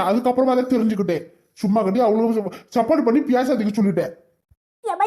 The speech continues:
Speaker 2: சின்ன பையன், வேண்டாம்மா தாயே, விட்டுடு. வியாதியில கிடக்கு, என் வேதனை என்னோட போகட்டும். ஏய், வெளியே சொல்லிக்க முடியாத அளவுக்கு வியாதியில கிடக்கு. ஏய், அவங்க சந்தோஷமா கிடக்கட்டும்டா,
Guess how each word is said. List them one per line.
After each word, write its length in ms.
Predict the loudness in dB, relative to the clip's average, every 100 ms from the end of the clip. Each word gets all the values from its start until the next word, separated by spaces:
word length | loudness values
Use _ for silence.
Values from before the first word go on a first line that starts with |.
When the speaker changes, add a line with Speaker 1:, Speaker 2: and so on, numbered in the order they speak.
| -4
Speaker 2:
சின்ன 120 | -4
பையன், 260 | -2 -2 -4 -4
வேண்டாம்மா 280 | -2 -2 -2
தாயே, 220 | -2 -2 -4 -6
விட்டுடு. 240 | -6 -8 -8 -8 -10 -6 -2
வியாதியில 420 | 0 0 -2 -2
கிடக்கு, 220 | -4 -2 -2 0
என் 120 | 0
வேதனை 240 | 0 0 0
என்னோட 220 | 2 0 0
போகட்டும். 380 | -2 -2 -4 -8 -8 -10 -8 -4
ஏய், 140 | -2 0
வெளியே 180 | 0 0
சொல்லிக்க 220 | 0 -2 0
முடியாத 240 | 0 0 0
அளவுக்கு 220 | 0 -2 -2
வியாதியில 360 | -2 -2 -2 -2
கிடக்கு. 200 | -4 -4 -6
ஏய், 100 | -6 -12 -6
அவங்க 160 | -6 -4 -4
சந்தோஷமா 360 | -4 -2 -2 -2
கிடக்கட்டும்டா, 420 | -4 -6 -2